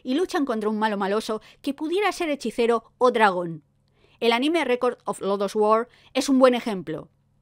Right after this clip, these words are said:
De todas formas, si queréis una explicación exhaustiva y más rigurosa del desarrollo del género,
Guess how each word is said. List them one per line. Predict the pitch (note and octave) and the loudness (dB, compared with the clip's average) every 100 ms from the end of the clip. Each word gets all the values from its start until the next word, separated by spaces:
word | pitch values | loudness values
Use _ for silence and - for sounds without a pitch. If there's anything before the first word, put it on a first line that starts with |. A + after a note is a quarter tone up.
| _ | _
De | G3 F#3 | -8 -4
todas | G#3 G3 F#3+ | -2 -2 0
formas, | C4+ C4 C4 D4 - - - | 0 2 2 0 -4 -20 -14
si | C4+ | -4
queréis | - C4+ D#4+ | 0 0 0
una | G4 | -4
explicación | F4+ C#4+ B3+ A#3+ A#3 | -6 -6 -6 -6 -6
exhaustiva | A3 G3+ - C4 A3+ - | -6 -8 -8 -4 -4 -2
y | A#3 | -4
más | C#4 | -4
rigurosa | E4 D4+ C#4+ C4+ A#3 | -2 -2 -2 -2 -4
del | G3 F#3 | -4 -4
desarrollo | F#3 F#3 G3 A3 | -6 -6 -4 -2
del | G3 F3 | -4 -4
género, | A#3 G3+ F#3 | -4 -4 -4